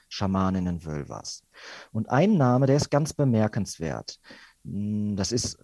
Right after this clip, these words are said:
man hat eine Tonscherbe gefunden, übrigens in Ägypten, auf einer Nilinsel, Elefantine. Da hat man eine Tonscherbe gefunden. Warum Ägypten, lassen wir mal kurz beiseite. Und da stand etwas über eine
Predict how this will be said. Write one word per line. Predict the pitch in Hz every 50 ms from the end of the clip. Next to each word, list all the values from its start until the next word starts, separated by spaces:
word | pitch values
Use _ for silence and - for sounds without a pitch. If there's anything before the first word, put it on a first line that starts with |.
| - - - - _ _ -
man | 80 92 104 104
hat | - - -
eine | 117 - -
Tonscherbe | - - 147 170 202 214 - - - 120 107 101 98 95 104 98
gefunden, | - 95 - - - 117 113 117 113 110 123 127
übrigens | 123 123 120 110 117 113 107 -
in | - - 110 107
Ägypten, | - 101 90 101 98 120 160 156 - - - - - - - - _ _ _ _ _ _ _ _ _ _ _ _ -
auf | - -
einer | - 98 95 98
Nilinsel, | 101 110 120 131 160 175 - - 101 98 92 98 85 82 92 104 127 135
Elefantine. | 87 82 98 - - 101 92 90 - - 110 117 135 160 185 202 - - _ - - - - - _ -
Da | 87
hat | 92 90
man | 95 92
eine | 87 -
Tonscherbe | - 131 151 156 - 190 147 143 151
gefunden. | 139 139 - 147 147 151 147 156 165 - - - - - _ _
Warum | - - 90 92 90 117 117 101
Ägypten, | 104 98 120 123 - - 139 135 131 127 123 110 92 - - - - - _ _ _ -
lassen | - 98 - -
wir | 107 101
mal | 95 92
kurz | - - 120 113 - -
beiseite. | - 101 95 90 95 90 110 - - 208 - _ _ _ _ _ _ _ _ _ _ _ _ _ _ _ _ _ - - - - - - _ -
Und | - 117
da | 123
stand | - - 160 165 -
etwas | 143 139 143 139 -
über | 139 117 127 101
eine | 110 117 117 117 107